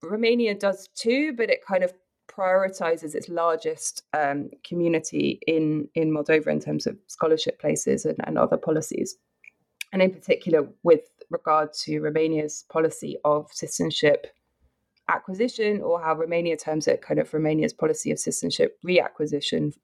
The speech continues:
um, on the basis of people who lost Romanian citizenship, uh, in the interwar period, and then the rights to, to reacquire Romanian citizenship from grandparents, parents, great-grandparents who, who lost Rom-,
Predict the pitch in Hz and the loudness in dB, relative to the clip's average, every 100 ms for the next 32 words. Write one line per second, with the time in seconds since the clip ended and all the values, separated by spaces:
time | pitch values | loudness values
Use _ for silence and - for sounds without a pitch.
0 | - 156 151 151 - 160 160 151 151 170 | -4 -2 0 0 0 -2 0 0 0 -2
1 | 165 - - 180 - 156 160 151 151 - | -2 -2 -2 -6 -4 -4 0 0 0 -2
2 | _ _ _ _ _ - 185 170 - - | _ _ _ _ _ -2 2 2 0 -10
3 | - - - 165 165 160 151 - 160 160 | -10 -10 -4 0 0 0 -2 -2 -4 -2
4 | 156 - 156 147 - _ _ _ - 147 | -2 -2 0 0 -2 _ _ _ -4 -2
5 | 147 143 180 180 156 170 156 151 - 185 | 0 0 0 2 2 0 -2 -4 -4 -2
6 | 214 247 247 - 165 165 156 156 156 160 | 0 0 -2 -4 -2 0 0 -2 4 4
7 | 147 - - - 151 71 - - - 160 | 4 -4 -14 -6 0 2 0 -2 -6 -4
8 | 156 156 180 160 - 160 151 156 156 151 | -2 0 0 0 0 -2 0 -2 0 -2
9 | 151 156 - 160 151 180 - - 160 156 | 0 -4 -2 -4 0 0 0 -4 -2 0
10 | - - _ _ _ _ _ - 151 156 | -4 -10 _ _ _ _ _ 0 0 0
11 | 156 151 151 - - - - _ - 156 | 0 0 0 -6 -4 -4 -4 _ -4 0
12 | 156 143 - - - 160 156 156 156 147 | 2 0 -4 -8 0 0 0 -6 -4 0
13 | 147 - - - 147 - 160 160 156 - | 0 -2 -6 -2 -2 0 2 2 2 -2
14 | - | -6